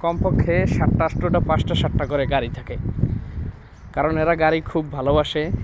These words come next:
আর এদেশে গাড়ি এদের জন্য কিস্তিতে কেনা যায়, খুব অল্প কাজ করতে থাকে, আহ, স্যালারি থেকে কিস্তি কেটে নেয় গভ-, আহ, আপনার কোম্পানিগুলো,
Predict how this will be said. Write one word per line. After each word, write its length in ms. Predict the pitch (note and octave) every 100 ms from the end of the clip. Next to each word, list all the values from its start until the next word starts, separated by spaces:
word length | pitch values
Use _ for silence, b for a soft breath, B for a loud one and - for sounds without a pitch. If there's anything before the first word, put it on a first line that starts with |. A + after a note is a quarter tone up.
| B B B B - - - - - - - -
আর 140 | C#3 C#3+
এদেশে 320 | D#3 D#3+ F3
গাড়ি 260 | D#3 D3+ D#3
এদের 200 | D#3+ D#3+ D3
জন্য 180 | D#3 E3+
কিস্তিতে 380 | F3 F3 F#3+ D#3+
কেনা 240 | D3 C#3+ C#3+
যায়, 200 | C#3 -
খুব 140 | E3 D#3
অল্প 200 | D#3 D3+ D#3+ D#3+ D3+ C3+ G#2 -
কাজ 160 | D#3 -
করতে 200 | F3+ E3+ E3
থাকে, 280 | E3 E3+ A#3
আহ, 840 | - - - - - - C3+ C3+ C3+
স্যালারি 380 | - E3+ E3+
থেকে 280 | E3 F3 - G#3 - B B B -
কিস্তি 280 | E3 - E3+
কেটে 240 | E3+ F3
নেয় 200 | E3 D#3+
গভ-, 220 | D#3+ D3+
আহ, 1040 | D#3 D3+ C#3+ C#3+ - E3 D#3 D3 C#3+ C#3+ B2+
আপনার 200 | C#3+ D3+
কোম্পানিগুলো, 560 | D3+ D3 D#3 D3+ C3